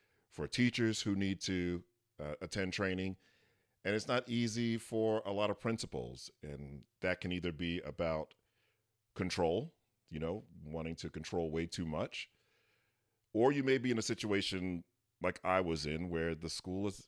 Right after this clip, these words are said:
is kind of a mess and we just don't have the culture. We haven't cult-, cultivated the, the kind of distributed leadership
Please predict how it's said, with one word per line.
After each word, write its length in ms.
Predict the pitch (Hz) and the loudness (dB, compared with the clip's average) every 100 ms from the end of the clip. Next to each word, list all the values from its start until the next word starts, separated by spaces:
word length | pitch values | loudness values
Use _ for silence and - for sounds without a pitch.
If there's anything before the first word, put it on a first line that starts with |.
| - | -14
is 200 | 82 - | -14 -10
kind 180 | 98 113 | -8 -4
of 80 | |
a 60 | 113 | -4
mess 440 | 107 135 151 - | -2 -2 -2 -6
and 280 | - 73 71 | -8 -8 -6
we 80 | 76 | -8
just 200 | 82 - | -8 -4
don't 180 | 85 90 | -4 -2
have 180 | 87 78 | -2 -4
the 80 | |
culture. 500 | 78 - 101 101 - | -8 -2 0 0 -2
We 100 | 78 | -4
haven't 180 | 85 85 - | -4 -4 -6
cult-, 260 | 92 - - | -6 -8 -4
cultivated 480 | 107 104 95 85 | -4 -2 -4 -2
the, 180 | 85 78 - _ _ _ _ _ 90 | -4 -4 -6 _ _ _ _ _ -6
the 80 | |
kind 300 | 87 98 92 | -2 0 0
of 140 | 85 76 | -2 -4
distributed 580 | 80 - 113 104 85 92 | -6 0 2 2 -2 2
leadership 640 | 104 123 113 - 80 78 | 4 4 4 0 -2 -4